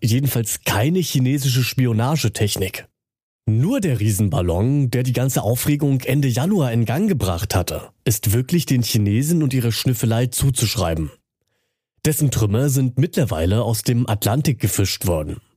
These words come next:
Nun wird jedes Teilchen dreimal umgedreht und noch der kleinste Schnipsel von amerikanischen Spezialisten untersucht.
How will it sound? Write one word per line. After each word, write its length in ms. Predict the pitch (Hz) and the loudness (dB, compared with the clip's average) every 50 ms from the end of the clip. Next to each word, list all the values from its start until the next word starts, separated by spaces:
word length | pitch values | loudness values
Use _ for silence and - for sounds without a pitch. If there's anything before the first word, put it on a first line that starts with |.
| _ _ _ _ _ _ _ _ _ _ _ _ - | _ _ _ _ _ _ _ _ _ _ _ _ -2
Nun 360 | 98 101 113 135 175 202 175 | 0 0 2 2 2 2 2
wird 220 | 135 127 123 107 - | 2 0 -2 0 0
jedes 320 | 123 185 196 208 - - | 0 0 2 0 -2 -2
Teilchen 540 | - - 95 101 131 139 - 190 160 147 127 | -2 0 0 0 0 0 0 0 0 2 2
dreimal 300 | 113 117 107 104 101 - | 0 0 0 0 0 0
umgedreht 580 | 113 143 160 165 156 - 123 135 139 151 - | 0 0 0 0 0 0 0 0 0 0 0
und 100 | 135 113 107 | 0 0 0
noch 140 | 117 110 - | 0 0 0
der 160 | - 131 120 | -2 -2 -2
kleinste 640 | - _ - - 143 165 196 214 - - - 175 | -4 _ -4 -2 0 0 0 -2 -2 0 0 0
Schnipsel 460 | - - - 131 135 131 - - 143 | 0 0 0 0 0 0 0 0 0
von 180 | 131 - 135 117 | 0 0 -2 0
amerikanischen 800 | - 110 113 104 107 107 - - 110 113 131 139 127 - 143 131 | 0 0 0 0 0 -2 0 0 0 0 0 0 0 0 0 -2
Spezialisten 800 | - - 131 113 - - 110 98 98 95 - - - - 110 120 | 0 -2 -2 -4 0 0 0 0 0 -2 -2 -4 -2 0 0 0
untersucht. 640 | 117 104 - 107 98 107 107 - - - - - | 2 2 0 0 0 0 -2 -2 -4 -8 -10 -12